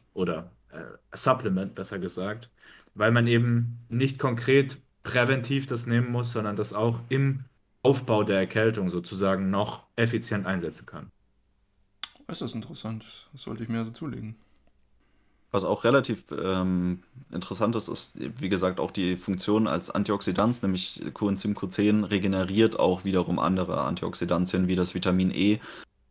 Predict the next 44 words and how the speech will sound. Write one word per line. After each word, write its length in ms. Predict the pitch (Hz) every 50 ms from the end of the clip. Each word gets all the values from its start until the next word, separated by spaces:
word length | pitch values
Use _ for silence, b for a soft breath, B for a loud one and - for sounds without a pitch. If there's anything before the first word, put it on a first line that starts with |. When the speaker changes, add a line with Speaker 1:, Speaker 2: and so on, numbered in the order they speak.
| _
Speaker 3:
was 280 | - - 95 92 - -
wir 120 | 98 95
auch 120 | 95 95 92
schon 180 | - 101 90
öfter 260 | 69 - - - 107
angesprochen 460 | 90 98 98 92 - - 92 92 90 90
haben, 240 | 90 92 92 90
was 160 | 87 87 87 -
ja 80 | 101 95
problematisch 640 | - - 92 90 90 87 87 87 98 101 - 107 -
sein 280 | - 95 92 92 92 90
kann, 300 | - - 92 95 98 92
wenn 120 | 90 90
es 140 | 95 92 -
eben 160 | 80 90 92
oxidiert 560 | 87 90 87 - 95 87 95 104 113 110 -
wird, 260 | 104 101 104 101 - -
hat 160 | 104 90 -
es 120 | 98 - -
nicht 240 | 98 104 - -
mehr 100 | 98 92
diese 220 | 90 98 90 90 90
lipoprotektive 1400 | 87 92 104 - - 101 90 - 98 90 92 92 - _ _ - - 95 98 95 - - - 104 92 92 87
Wirkung, 480 | 98 107 117 113 - 117 110 107 104 90
die 140 | 98 90
wir 60 | 92 92
ja 140 | 92 87 78
eigentlich 380 | - 87 90 90 90 87 -
wollen. 360 | - 95 98 107 113 113 120 123 B B B B B _ _ _ _ _ _ _ 98
Aber 220 | 101 95 104 -
auch 240 | - 98 98 92 -
das 220 | - 95 90 -
Glutathion, 720 | - 104 101 90 - 98 90 90 - - 98 104 113 113 104
was 160 | 95 90 -
ja 60 | 90
unser 220 | 90 90 87 90 87
Körper 320 | 90 98 90 87 - 87
selbst 320 | 85 92 101 - - -
bildet, 420 | - 95 95 95 95 95 95 92 -
wird 280 | 92 92 90 87 -
durch 340 | 92 90 87 - - - -
Q 140 | - - -
zehn 340 | - - - 92 90 92 90
regeneriert. 760 | 90 95 87 95 90 87 85 85 92 92 104 117 120 -